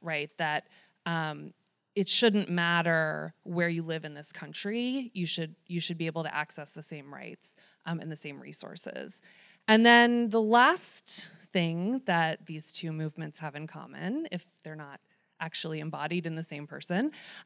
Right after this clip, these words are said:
um, is we have common enemies. Um, and the religious right in this country,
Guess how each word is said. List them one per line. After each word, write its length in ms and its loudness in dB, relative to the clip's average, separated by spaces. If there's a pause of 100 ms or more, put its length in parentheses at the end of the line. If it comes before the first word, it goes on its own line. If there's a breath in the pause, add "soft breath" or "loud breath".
um, 460 10 (100)
is 600 10
we 180 2
have 380 4
common 320 2
enemies. 580 2 (540)
Um, 600 8
and 380 8
the 80 8
religious 460 4
right 400 8 (100)
in 400 6
this 180 0
country, 640 6